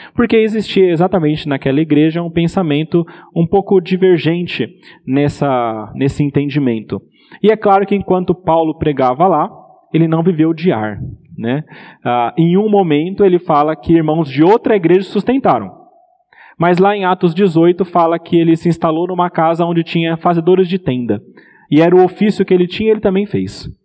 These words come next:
Então ele trabalhou fazendo tendas pra que tirasse seu sustento e pregasse o evangelho. E muitas pessoas fazem isso, muitos irmãos, ministros, presbíteros,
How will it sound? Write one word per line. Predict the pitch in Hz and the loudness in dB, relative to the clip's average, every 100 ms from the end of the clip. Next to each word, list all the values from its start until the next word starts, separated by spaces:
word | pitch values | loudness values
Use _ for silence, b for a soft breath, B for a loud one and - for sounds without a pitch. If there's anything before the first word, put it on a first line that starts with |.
| _ b b b b | _ b b b b
Então | - 175 | -2 2
ele | 175 | 0
trabalhou | 170 175 175 151 165 175 | 2 0 0 2 2 2
fazendo | 170 151 151 | 0 0 -2
tendas | 147 135 143 139 | -2 -2 -2 -4
pra | 139 143 151 | -4 -4 -2
que | 156 | -4
tirasse | 143 139 127 - - | -2 -2 -2 -6 -6
seu | 139 | -4
sustento | 139 - 123 127 | -4 -6 -6 -4
e | |
pregasse | 135 127 117 113 - | -2 -2 -2 -2 -2
o | |
evangelho. | 113 113 110 107 87 87 _ _ _ _ _ _ B B B B B B B B | -4 -2 -4 -4 -6 -10 _ _ _ _ _ _ B B B B B B B B
E | 180 | 0
muitas | 180 202 208 202 | 0 0 0 0
pessoas | - 180 170 156 151 | 0 0 2 0 -2
fazem | 151 143 143 123 | -4 -2 -2 -4
isso, | 117 - | -8 -8
muitos | 135 147 156 143 - - - B B B | -6 -2 0 0 0 -12 -16 B B B
irmãos, | 143 147 139 151 170 180 175 - - - - | -2 0 0 -2 -2 -6 -10 -14 -16 -18 -10
ministros, | 131 135 139 175 170 - 165 156 - - | -4 -2 2 2 0 -2 -2 -2 -8 -12
presbíteros, | - 135 123 131 151 160 156 147 - | -2 -2 0 0 0 0 -2 -2 -10